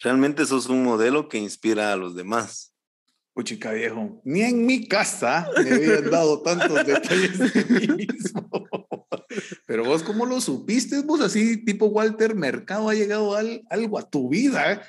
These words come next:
Speaker 2: Que me estás leyendo las cartas.
Speaker 1: No, realmente lo que hicimos fue que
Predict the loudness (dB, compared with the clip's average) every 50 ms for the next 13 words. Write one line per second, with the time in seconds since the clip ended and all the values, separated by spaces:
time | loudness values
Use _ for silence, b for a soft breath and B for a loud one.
0 | B B -10 -8 -6 -4 -2 -2 0 2 4 4 4 4 4 2 0 0 -2 -4
1 | -4 -2 -2 -2 -4 -6 -14 -18 -20 -20 -20 -20 _ _ -2 0 2 4 4 4
2 | 4 4 4 4 2 2 2 2 0 0 0 0 -2 0 0 0 0 0 0 -2
3 | -2 -2 -2 0 0 0 -2 -4 -6 -8 -6 -2 -2 -2 0 0 0 0 0 0
4 | -2 -2 0 0 2 4 4 4 2 0 -2